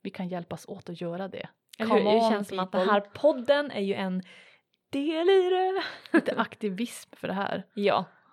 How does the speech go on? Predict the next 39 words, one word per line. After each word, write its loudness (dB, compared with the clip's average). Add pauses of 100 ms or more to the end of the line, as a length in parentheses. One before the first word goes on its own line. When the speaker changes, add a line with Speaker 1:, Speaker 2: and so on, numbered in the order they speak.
(240)
Speaker 1:
Jag, -4
eh, -4 (320)
gjorde -8
det -4
faktiskt -20
på -10
jobbet -6
idag. -6
Fixade -10
en, -6 (720)
ehm, -10 (260)
både -6
mens-, -12
mensskydd -6 (140)
på -6
en -6
av -8
toaletterna -10
på -12
jobbet. -10 (220)
Så -10
att -2
det 2
ska -4
finnas -4
som, 2
Speaker 2:
Ja. 6 (160)
Speaker 1:
som 2
lite -2
aktivism. -8 (300)
Speaker 2:
Ja. -8 (600)
Speaker 1:
Så -12
det -10
kändes -6
fint. -2
Och -4
skickade -4
det 0
mejlet -6